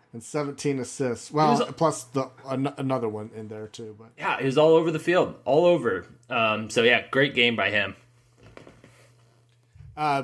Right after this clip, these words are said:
Speaker 1: let's talk about wide receivers real quick because a lot of wide receivers got into the game. Uh, Tyler, I'm gonna give it to you.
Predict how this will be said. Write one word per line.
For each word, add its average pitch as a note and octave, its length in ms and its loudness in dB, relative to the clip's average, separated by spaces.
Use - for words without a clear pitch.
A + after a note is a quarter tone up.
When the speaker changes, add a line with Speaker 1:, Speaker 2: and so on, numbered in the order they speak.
Speaker 1:
let's G3 200 0
talk A#3 200 4
about G3 160 2
wide F3+ 220 4
receivers D#3+ 560 0
real C3 100 0
quick B2+ 420 -4
because C#3 220 -4
a B2+ 40 -2
lot E3 320 4
of F3 60 0
wide E3+ 200 4
receivers D3+ 540 -2
got B2+ 320 0
into B2 200 -8
the A#2 100 -10
game. A#2 420 -8
Uh, A#2+ 380 -2
Tyler, D3 460 -2
I'm D#3+ 80 -10
gonna E3+ 160 -20
give C#3+ 160 -4
it - 100 -8
to C3+ 100 -4
you. B2 200 -2